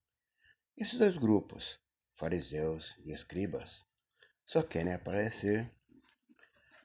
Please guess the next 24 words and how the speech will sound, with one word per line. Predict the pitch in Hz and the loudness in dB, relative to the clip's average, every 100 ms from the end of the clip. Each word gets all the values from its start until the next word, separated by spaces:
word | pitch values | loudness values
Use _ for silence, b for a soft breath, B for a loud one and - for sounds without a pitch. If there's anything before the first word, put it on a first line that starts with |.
| _ | _
gostam | 95 113 123 135 | 6 6 8 4
de | |
mostrar, | 143 147 143 117 - | 6 4 4 2 2
de | 120 | 4
mostrar | 135 143 - 123 127 | 6 6 6 8 8
que | 127 | 6
são | 147 | -2
corretos, | 143 156 143 139 135 143 - - _ _ _ _ _ _ _ _ | 2 2 4 2 0 -8 -10 -14 _ _ _ _ _ _ _ _
preferem | 156 156 - 180 190 | 2 2 4 4 6
os | 143 104 | 4 4
lugares | 98 80 82 160 | 2 2 2 0
de | - | -4
honra. | - - - - _ _ - _ _ _ _ _ _ _ _ - | -6 -10 -14 -18 _ _ -20 _ _ _ _ _ _ _ _ -10
A | |
duplicidade, | 73 95 95 - - 78 76 82 92 90 - 71 - _ _ _ | -2 0 0 -8 -8 -4 0 4 4 2 -4 -14 -18 _ _ _
a | 82 | -6
hipocrisia | 85 - 87 87 80 78 92 104 82 67 - _ _ _ _ _ _ | -6 -8 -8 -6 -4 -2 0 0 -2 -8 -16 _ _ _ _ _ _
e | 98 | 2
a | 101 | 6
inautenticidade | 110 151 185 165 147 - 110 117 117 - 71 78 123 143 87 71 - _ _ _ _ _ | 8 8 8 6 4 0 2 2 2 -8 -6 2 4 4 -2 -14 -18 _ _ _ _ _
eram | - 127 143 | 4 6 6
insuportáveis | - 139 180 180 - 87 117 95 - | 0 -4 -4 -4 0 2 2 0 -8
para | _ 67 - | _ -12 -10
Cristo. | - 65 - - - | -10 -10 -10 -10 -14